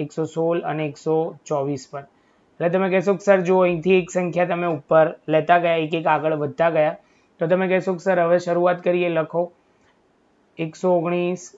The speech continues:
પ્લસ એકસો વીસ પ્લસ એકસો અઢાર પ્લસ એકસો સોળ પ્લસ એકસો ચોવીસ is equal to, તમે કહેશો કે સર પાંચસો ને સત્તાણું આવે. એના પછીના પોઇન્ટમાં તમે કહેશો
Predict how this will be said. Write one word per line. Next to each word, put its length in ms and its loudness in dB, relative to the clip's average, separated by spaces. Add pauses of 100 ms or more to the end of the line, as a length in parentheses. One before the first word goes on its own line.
(440)
પ્લસ 400 0
એકસો 280 -2
વીસ 560 -4 (440)
પ્લસ 280 0
એકસો 400 0
અઢાર 480 0 (240)
પ્લસ 280 -2
એકસો 300 -6
સોળ 480 -2 (640)
પ્લસ 280 2
એકસો 300 -4
ચોવીસ 680 -4 (240)
is 240 0
equal 460 2
to, 160 -2 (500)
તમે 200 -2
કહેશો 320 0
કે 120 -10
સર 260 0
પાંચસો 540 -2
ને 180 -6
સત્તાણું 760 -6 (100)
આવે. 280 -6 (540)
એના 240 0
પછીના 420 0
પોઇન્ટમાં 400 -2
તમે 200 -2
કહેશો 360 0